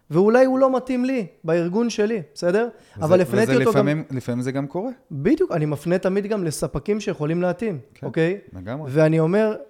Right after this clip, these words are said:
Speaker 1: "סבבה, אני לא אמכור לו בכוח, כי זה לא רלוונטי, אני רוצה באמת לעזור לו,
Speaker 2: נכון.
Speaker 1: שיהיה ממליץ יושר."
Speaker 2: אבל מה קורה, או, אמרת את זה, אבל מה קורה אם הס-,
Speaker 1: <laughs>
Speaker 2: אם היית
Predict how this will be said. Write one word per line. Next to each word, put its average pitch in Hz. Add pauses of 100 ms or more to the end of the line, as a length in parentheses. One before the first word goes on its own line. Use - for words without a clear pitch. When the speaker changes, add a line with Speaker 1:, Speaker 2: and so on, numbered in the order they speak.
Speaker 1:
"סבבה, 196
אני 170
לא 190
אמכור 220
לו 170
בכוח, 160 (320)
כי 156
זה 151
לא 208
רלוונטי, 208
אני 151
רוצה 143
באמת 170
לעזור 165
לו, 220 (140)
Speaker 2:
נכון. 90
Speaker 1:
שיהיה 175
ממליץ 180
יושר." 135 (100)
Speaker 2:
אבל 95
מה 120
קורה, 120 (120)
או, 95 (260)
אמרת 87
את 80
זה, 87
אבל 95
מה 127
קורה 120
אם 120
הס-, -
Speaker 1:
<laughs> 101
Speaker 2:
אם 90
היית 113